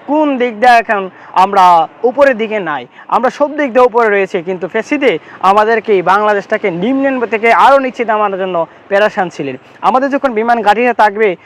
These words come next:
তখন কিন্তু আমরা, ভারত আমাদেরকে হুমকি দিচ্ছেন এবং তাদের সাথে কিন্তু আমরা মোকাবেলা করতে পারবো। এই জিনিসটা আপনারা জানেন। তখন আমরা জানতে পারি, কারণ ফ্যাসিস্ট সরকার আমাদেরকে যখন পালাতন করেছে পাঁচই আগস্টের মাধ্যমে, আর যখন পালাতন করেছে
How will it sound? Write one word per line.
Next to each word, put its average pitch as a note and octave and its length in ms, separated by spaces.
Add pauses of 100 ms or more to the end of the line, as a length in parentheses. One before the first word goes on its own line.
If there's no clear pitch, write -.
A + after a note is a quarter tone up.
(120)
তখন B3 240
কিন্তু B3 260
আমরা, G3+ 220
ভারত F3 400
আমাদেরকে B3+ 340
হুমকি C4+ 340
দিচ্ছেন G#3+ 340 (220)
এবং A3+ 220
তাদের G3 260
সাথে G#3+ 240
কিন্তু G3 260
আমরা E3 180
মোকাবেলা E3+ 440
করতে D#3 300
পারবো। C#3 360 (240)
এই E3 60
জিনিসটা G3+ 320
আপনারা A3 220
জানেন। F#3 400 (280)
তখন G#3 240
আমরা G#3+ 220
জানতে G#3+ 320
পারি, A3+ 420
কারণ F3 200
ফ্যাসিস্ট F#3+ 380
সরকার G#3 280
আমাদেরকে F3 420
যখন F3+ 240
পালাতন F#3+ 400
করেছে G3 320
পাঁচই F#3 300
আগস্টের G3+ 380
মাধ্যমে, A3+ 420 (300)
আর F3+ 140
যখন B3+ 220
পালাতন C#4 480
করেছে A3 600